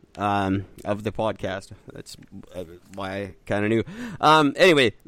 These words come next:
for those of you who don't know, executive of Huawei, she was found on, like, uh, securities fraud, sort of, um, violating trade sanctions and stuff in the U S. She flew into Canada. We put her on house arrest.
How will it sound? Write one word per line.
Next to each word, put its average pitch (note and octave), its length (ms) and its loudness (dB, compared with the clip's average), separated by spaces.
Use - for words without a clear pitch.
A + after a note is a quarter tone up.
for - 80 -20
those G3 180 6
of E3+ 80 -2
you D3 140 6
who B2+ 60 4
don't A2+ 200 2
know, A2+ 140 0
executive D3+ 560 2
of B2+ 80 2
Huawei, A#2 460 2
she - 100 -10
was A2 140 -8
found D#3+ 280 2
on, C3 200 2
like, A2 280 0
uh, G2 220 -2
securities D3+ 680 -2
fraud, D3 680 -4
sort D#3 380 -2
of, D3 260 -2
um, G2 560 0
violating C3 920 4
trade C3 320 -2
sanctions C#3+ 680 0
and C3 160 -2
stuff C3+ 260 -4
in B2 60 -4
the A2 80 -4
U A2 180 -2
S. D3 380 2
She A2 100 -8
flew B2 220 -6
into G#2 140 -4
Canada. D3 560 0
We G#2+ 160 -4
put C#3+ 220 -10
her C#3 80 -6
on A#2 100 -6
house C3+ 400 -10
arrest. C3 560 -2